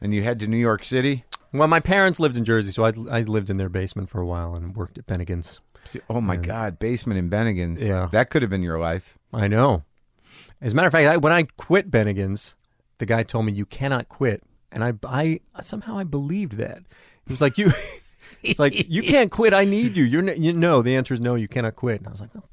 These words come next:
Speaker 2: fuck, I can't
Speaker 1: <laughs>
Speaker 2: quit."
Speaker 1: I'm, I'm stuck here. <laughs> Oh, my God.
Speaker 2: I bought that. I
Speaker 1: Yeah.
Speaker 2: don't, yeah, I
Speaker 1: How long
Speaker 2: stayed there.
Speaker 1: did you stay after that?
Speaker 2: I stayed for several months after that, but it was licensed to get drunk and high all the time.
Speaker 1: After work?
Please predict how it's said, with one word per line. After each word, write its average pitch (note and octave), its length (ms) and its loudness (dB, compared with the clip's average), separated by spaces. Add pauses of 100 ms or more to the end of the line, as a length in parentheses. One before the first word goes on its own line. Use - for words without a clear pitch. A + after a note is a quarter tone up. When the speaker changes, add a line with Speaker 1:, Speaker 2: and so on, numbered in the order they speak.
(140)
Speaker 2:
fuck, - 380 -12
I F3 60 -10
can't C3+ 240 -4
Speaker 1:
<laughs> C3+ 100 4
Speaker 2:
quit." - 160 4
Speaker 1:
I'm, D#3+ 120 4 (120)
I'm C3 260 2
stuck - 380 2
here. A2+ 200 2 (520)
<laughs> B2 80 0 (720)
Oh, - 120 -8
my A2+ 160 2
God. A2+ 520 2
Speaker 2:
I A#3 100 0
bought C4 340 4
that. A2+ 340 6
I E3 60 4
Speaker 1:
Yeah. A3+ 60 6
Speaker 2:
don't, B3+ 200 2
yeah, G#3+ 260 4
I D3+ 100 8
Speaker 1:
How D#3+ 80 6
long E3+ 100 6
Speaker 2:
stayed D#3+ 160 6
there. - 80 6
Speaker 1:
did D3+ 100 2
you D3+ 80 0
stay D3+ 220 0
after D3+ 320 2
that? F#2 280 -2
Speaker 2:
I A#3+ 120 -6
stayed A#3+ 320 4
for F3+ 100 0
several G3+ 400 4
months G#3 320 4
after D#3+ 280 4
that, A#2+ 300 6
but F#3+ 140 6
it F#3 140 4
was F3 280 6
licensed D#3+ 680 2
to D3+ 80 2
get B2 320 0
drunk C3+ 480 2
and A#2+ 120 2
high B2+ 440 4
all A2+ 260 2
the A2 120 -6
time. B2+ 640 -2
Speaker 1:
After A2+ 540 0
work? A#2 420 0